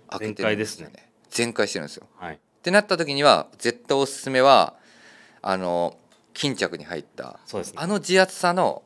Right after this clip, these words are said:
Speaker 1: パックティー。
Speaker 2: がいいんですよ。
Speaker 1: 絶対おすすめです。
Speaker 2: はい。
Speaker 1: ちょっと暑いんですけど、そこはね、もう袖を、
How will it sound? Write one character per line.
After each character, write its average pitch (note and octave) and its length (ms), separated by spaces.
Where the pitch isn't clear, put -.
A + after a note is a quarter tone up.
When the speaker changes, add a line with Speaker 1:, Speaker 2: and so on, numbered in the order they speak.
Speaker 1:
パ G#2+ 80
ッ - 40
ク - 140
テ D2+ 120
ィ - 20
ー。 - 200
Speaker 2:
が - 60
い F#2+ 60
い - 20
ん G2 100
で E2+ 120
す - 160
よ。 - 80
Speaker 1:
絶 - 220
対 B2 140
お G2+ 80
す - 100
す - 80
め F2+ 80
で F2+ 100
す。 G2 80
Speaker 2:
は F2+ 100
い。 D#2 100
Speaker 1:
ち - 100
ょ A3+ 40
っ A3+ 100
と D#3+ 140
暑 D3 200
い F3+ 60
ん E3 100
で C#3 120
す - 120
け A2 120
ど、 G#2+ 120
そ D#3 200
こ F#3+ 100
は F#3 140
ね、 C3 320
も A#2 300
う - 40
袖 C#3+ 320
を、 C3 320